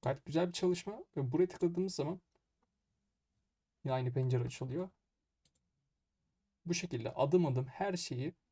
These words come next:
anlatıyor arkadaşlar ve nerede ne ayarlamalar yaptığını da burada bahsediyor. Ee, bu kısmı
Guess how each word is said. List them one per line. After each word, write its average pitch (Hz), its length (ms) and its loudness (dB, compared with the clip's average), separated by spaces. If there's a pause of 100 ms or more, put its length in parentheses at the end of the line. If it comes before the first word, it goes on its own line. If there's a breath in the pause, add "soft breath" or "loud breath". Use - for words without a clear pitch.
(840)
anlatıyor 131 340 0
arkadaşlar 151 460 -4
ve 147 160 2
nerede 160 260 2
ne 156 340 0 (340)
ayarlamalar 135 540 2
yaptığını 131 460 2
da 135 100 0
burada 147 260 2
bahsediyor. 131 480 -2 (1040)
Ee, 135 240 4 (560)
bu 139 200 2
kısmı - 440 -4